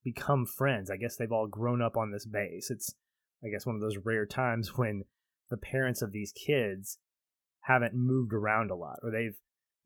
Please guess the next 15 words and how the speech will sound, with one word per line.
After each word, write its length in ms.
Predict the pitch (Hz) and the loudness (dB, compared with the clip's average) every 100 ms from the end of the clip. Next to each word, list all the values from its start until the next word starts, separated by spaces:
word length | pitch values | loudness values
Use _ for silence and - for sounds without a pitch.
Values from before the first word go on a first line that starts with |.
| 110 98 | -4 6
been 340 | 135 135 127 | 6 8 4
together 400 | 113 110 113 107 | 0 0 2 0
for 200 | - 117 | 0 0
a 60 | 107 | 2
long 200 | 117 117 | 2 0
enough 180 | 113 - | -2 -2
period 220 | 120 101 | 0 0
of 80 | 92 | -2
time 460 | - 139 127 107 98 | 0 2 2 0 0
that 220 | 101 92 _ _ _ _ _ | 0 0 _ _ _ _ _
they 260 | 117 120 120 | -4 0 0
have 440 | 98 110 104 104 98 - | 2 2 2 0 -4 -10
the 140 | 120 107 | -4 -2
ability 520 | 98 117 113 107 98 - | -2 -2 -2 -4 -4 -4
to 320 | 117 98 95 | -2 0 -2